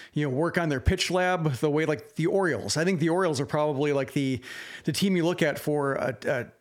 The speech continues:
a, a team that just built an entire bullpen out of no names and whole cloth. And it was just, they, they found guys with, uh,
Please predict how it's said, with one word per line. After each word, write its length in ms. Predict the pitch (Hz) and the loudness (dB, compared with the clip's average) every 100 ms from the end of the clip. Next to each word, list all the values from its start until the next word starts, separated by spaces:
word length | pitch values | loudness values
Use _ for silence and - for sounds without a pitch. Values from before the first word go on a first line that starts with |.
| - - - - - - | -20 -12 -10 -10 -14 -16
a, 180 | - - - _ | -10 -10 -12 _
a 80 | - | -4
team 280 | - 202 196 | 0 2 2
that 180 | 175 135 | 0 -2
just 240 | 147 110 | -6 -2
built 280 | 190 208 208 | 0 0 0
an 120 | 180 | 0
entire 640 | 160 - 202 202 175 147 - | 0 0 0 2 2 0 -2
bullpen 580 | - 240 - 151 127 131 - - - | 0 0 0 -2 0 -4 -6 -16 -6
out 100 | 165 | -2
of 120 | 165 | 0
no 200 | 156 175 | 2 2
names 360 | 190 190 202 160 | 2 2 2 2
and 80 | 160 | 2
whole 160 | 170 | 0
cloth. 580 | 170 - 233 - - - - | 0 0 0 -2 -8 -10 -4
And 100 | 165 | -2
it 40 | |
was 100 | 165 | 0
just, 240 | 175 175 - | 0 -2 0
they, 160 | 156 | 0
they 160 | 135 139 | 2 0
found 320 | 131 165 180 | 0 0 2
guys 340 | 165 170 170 143 | 2 2 0 0
with, 280 | 143 - | -2 0
uh, 160 | 139 131 | 0 0